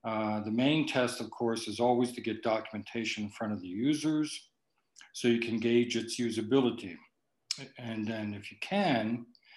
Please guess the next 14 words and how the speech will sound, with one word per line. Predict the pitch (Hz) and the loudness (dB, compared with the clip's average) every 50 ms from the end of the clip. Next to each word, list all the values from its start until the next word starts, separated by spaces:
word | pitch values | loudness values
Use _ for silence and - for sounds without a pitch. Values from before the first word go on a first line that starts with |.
| - _ - | -20 _ -6
you | 139 139 | -4 -2
can | 143 131 | -2 -4
perform | - - - 120 - - 139 135 127 131 | -6 -4 -6 -6 -2 4 6 6 8 8
user | 131 131 127 117 123 123 | 8 6 6 4 2 0
surveys | 117 120 - 147 147 131 113 113 110 104 104 101 - | 0 2 2 2 4 4 4 2 0 0 0 -2 -4
and | 104 98 110 | -6 -4 -4
usability | 117 113 107 113 110 117 117 110 113 110 - 104 101 - | -2 -4 -4 -4 -2 -2 0 0 -2 -2 -4 -8 -8 -6
testing | - - 117 104 - - - 107 113 - - | -4 -2 -2 -2 -4 -6 -10 -12 -14 -14 -12
to | - 107 | -12 -10
gain | 107 107 104 104 104 | -8 -6 -6 -6 -6
user | 104 104 107 104 107 107 104 104 | -6 -6 -6 -8 -8 -8 -10 -8
input | 104 104 104 - - 104 | -10 -10 -10 -10 -10 -10
and | 104 - - - | -10 -12 -16 -16
feedback. | - 95 92 85 - 87 80 71 | -14 -14 -14 -14 -16 -14 -14 -14